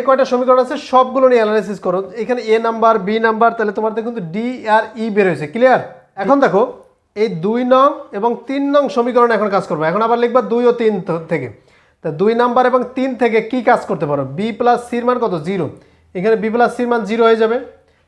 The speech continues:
তা দুই আর তিন থেকে যখন কাজ করবা, এটা যখন জিরো হয়ে যাবে, তখন কি থাকবে? থাকবে টু এ প্লাস ডি ইকুয়াল জিরো। আর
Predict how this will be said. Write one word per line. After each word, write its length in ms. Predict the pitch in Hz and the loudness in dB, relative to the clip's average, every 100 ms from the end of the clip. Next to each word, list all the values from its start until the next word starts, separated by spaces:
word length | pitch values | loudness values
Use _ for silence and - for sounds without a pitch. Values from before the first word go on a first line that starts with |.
| - | -12
তা 60 | 165 | -8
দুই 200 | 180 226 | -2 0
আর 60 | 233 233 | 0 -2
তিন 100 | 233 | -4
থেকে 160 | 214 233 | -2 0
যখন 140 | 226 220 233 | 0 0 -2
কাজ 100 | 214 | 0
করবা, 160 | 269 269 | 0 0
এটা 100 | 220 214 | 2 0
যখন 140 | 226 196 | 0 -2
জিরো 140 | 208 226 | 0 2
হয়ে 120 | 214 185 | 2 2
যাবে, 140 | 147 113 - - | -4 -8 -16 -10
তখন 160 | 190 180 | -8 -4
কি 80 | 226 202 | -2 0
থাকবে? 220 | 170 131 - _ _ _ _ _ | -2 -6 -10 _ _ _ _ _
থাকবে 400 | 175 202 202 240 240 - - | 0 0 4 2 2 -8 -6
টু 140 | 262 269 277 - | -4 -2 -4 -2
এ 220 | 220 220 226 247 294 - _ _ - | 2 4 4 2 -2 -8 _ _ -4
প্লাস 340 | 190 202 214 185 190 | 2 4 4 -2 -8
ডি 100 | 247 240 | -6 -6
ইকুয়াল 280 | 240 220 202 151 | -4 -4 -4 -4
জিরো। 200 | 196 165 - - _ _ _ _ - _ | -4 -4 -6 -20 _ _ _ _ -20 _
আর 260 | - 147 | -8 -6